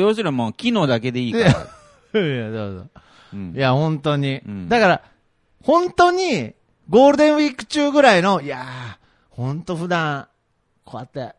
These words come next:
Speaker 2: サービス業してくれてる人のおかげでこうやってゆっくりできるんだよなっていう感謝の量が、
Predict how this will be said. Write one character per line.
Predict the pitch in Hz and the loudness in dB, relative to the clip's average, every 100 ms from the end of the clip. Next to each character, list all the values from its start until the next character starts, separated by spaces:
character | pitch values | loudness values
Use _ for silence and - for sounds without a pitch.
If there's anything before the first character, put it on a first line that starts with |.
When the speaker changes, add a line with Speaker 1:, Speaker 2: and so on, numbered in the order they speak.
| _ | _
Speaker 2:
サ | 127 127 | -10 -8
ー | |
ビ | 117 | -8
ス | 123 | -8
業 | 123 123 | -6 -6
し | 107 | -8
て | 147 | -12
く | 139 | -12
れ | 147 | -12
て | 175 | -12
る | 156 | -12
人 | - 180 | -10 -8
の | 165 | -6
お | |
か | 160 180 | -4 -2
げ | |
で | 180 | -2
こ | 175 | 0
う | 180 | -2
や | |
っ | |
て | 180 | -4
ゆ | 180 | -14
っ | |
く | - | -8
り | 196 | -8
で | 185 | -8
き | 208 | -12
る | 196 | -10
ん | |
だ | 196 | -10
よ | 175 | -10
な | 175 170 | -10 -8
っ | 170 | -10
て | - 151 | -4 -4
い | |
う | |
感 | - 196 208 180 | -4 -4 0 0
謝 | - 185 | 0 0
の | 143 | 0
量 | 147 214 214 135 | 6 8 8 6
が、 | 127 180 147 92 | 2 2 0 -2